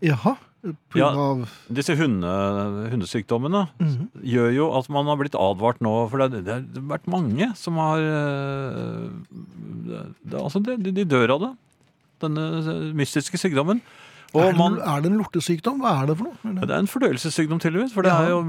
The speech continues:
Speaker 2: eh, blodig og fælt. Det er, de kaster opp og
Speaker 1: Sier du det? Ja
Speaker 2: ja.
Speaker 1: vel.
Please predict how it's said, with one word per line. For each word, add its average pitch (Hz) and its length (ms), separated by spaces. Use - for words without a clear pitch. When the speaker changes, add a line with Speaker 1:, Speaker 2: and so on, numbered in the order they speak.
Speaker 2:
eh, 170 140
blodig 147 460
og 170 80
fælt. 151 280
Det 185 120
er, 151 120
de 147 100
kaster - 420
opp - 160
og 151 80
Speaker 1:
Sier 185 80
du 170 120
det? - 120
Ja - 60
Speaker 2:
ja. 185 120
Speaker 1:
vel. 208 220